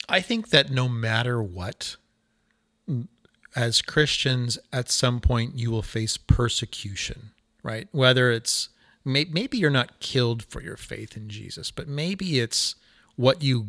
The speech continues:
go through in your day, right? May-, this is people you want to be associated with. These types of things may, maybe people close to you may persecute you for your beliefs, right?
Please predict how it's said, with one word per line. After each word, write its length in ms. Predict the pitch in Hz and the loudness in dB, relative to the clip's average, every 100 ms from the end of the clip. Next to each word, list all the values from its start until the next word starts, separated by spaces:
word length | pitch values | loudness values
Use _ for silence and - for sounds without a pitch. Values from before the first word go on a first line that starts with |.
| 104 | 2
go 240 | 120 120 | 4 4
through 320 | - 120 110 | 0 -2 -2
in 240 | - 123 113 | -2 -2 -2
your 160 | 107 | -4
day, 500 | 95 95 92 - 98 - - - - | -4 -8 -10 -12 -14 -18 -20 -20 -10
right? 240 | 107 113 - | -8 -8 -8
May-, 180 | 151 139 | -8 -6
this 280 | 139 135 - | -6 -6 -6
is 140 | - - | -12 -4
people 380 | - 156 - 139 | 0 0 2 2
you 180 | 123 120 | 4 4
want 160 | 120 | 2
to 60 | 117 | 2
be 120 | 120 | 0
associated 680 | 113 - 113 110 - 110 107 | 0 2 2 2 0 0 -2
with. 320 | 107 107 - _ _ _ _ _ _ _ _ _ _ _ _ _ _ _ 139 | -4 -6 -10 _ _ _ _ _ _ _ _ _ _ _ _ _ _ _ 0
These 220 | 151 - | 2 4
types 280 | 151 135 127 | 4 4 2
of 60 | |
things 280 | - 123 - | 0 0 0
may, 220 | 151 156 147 _ - | 4 4 2 _ -10
maybe 480 | 180 170 196 214 190 | -2 2 4 2 -2
people 340 | - 175 160 | 0 2 0
close 320 | - 156 151 | 4 4 4
to 80 | - | 2
you 60 | 123 | 2
may 160 | 127 | 4
persecute 760 | 127 - 160 160 - - 131 117 | 2 2 2 2 0 -4 -4 -2
you 160 | 120 | -2
for 220 | 110 - 117 | -2 0 0
your 240 | 113 113 | 2 2
beliefs, 720 | 104 107 104 101 - - - - | 2 2 -2 -6 -2 -2 -2 -4
right? 260 | - - | -6 -8